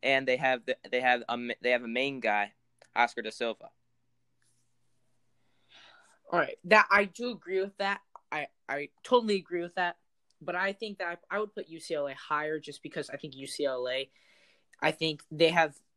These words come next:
Speaker 2: I think that they have, like, a more well-rounded team, and if they need guys to step up, like, Tiger Campbell will step up,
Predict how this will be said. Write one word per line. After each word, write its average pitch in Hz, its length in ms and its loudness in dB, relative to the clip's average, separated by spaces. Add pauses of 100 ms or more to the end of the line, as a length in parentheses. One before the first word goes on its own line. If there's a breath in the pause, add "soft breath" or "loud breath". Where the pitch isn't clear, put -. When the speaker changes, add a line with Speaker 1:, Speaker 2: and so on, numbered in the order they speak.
(180)
Speaker 2:
I 156 100 -2
think 156 260 -14
that 143 200 0 (800)
they 160 140 2
have, 165 180 -2
like, 151 160 -6
a 147 60 -4
more 156 320 2
well-rounded 156 600 0
team, 156 360 -6
and 147 100 -6
if 143 140 -6
they 151 100 0
need 156 240 -6
guys 143 240 2
to 147 60 -6
step 131 340 -2
up, 123 220 0 (160)
like, 120 180 -4
Tiger 135 320 0
Campbell 120 460 -8
will 113 80 -8
step - 340 -8
up, 104 180 -4